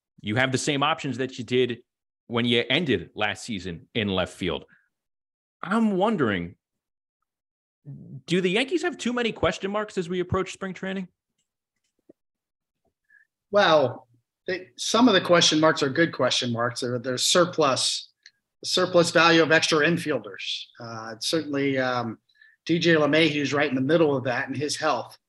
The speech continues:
Speaker 2: that's gonna impact everything. You know, if he's healthy and ready to go, it's like, wow, okay, that,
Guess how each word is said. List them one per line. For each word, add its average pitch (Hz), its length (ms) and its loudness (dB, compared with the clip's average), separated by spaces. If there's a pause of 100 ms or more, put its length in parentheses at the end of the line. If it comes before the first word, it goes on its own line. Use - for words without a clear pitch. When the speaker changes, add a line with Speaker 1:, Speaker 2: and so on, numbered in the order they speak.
(380)
Speaker 2:
that's 131 240 -6
gonna 135 160 0
impact 139 440 -2
everything. 120 540 -2
You 117 80 -12
know, 107 80 -12
if 107 80 -14
he's 139 180 -6
healthy 143 340 0
and 120 100 -2
ready 127 240 0
to 113 80 -8
go, 139 400 2
it's 120 180 -6
like, 117 180 -10
wow, 131 360 0
okay, 135 220 -2
that, 135 240 -2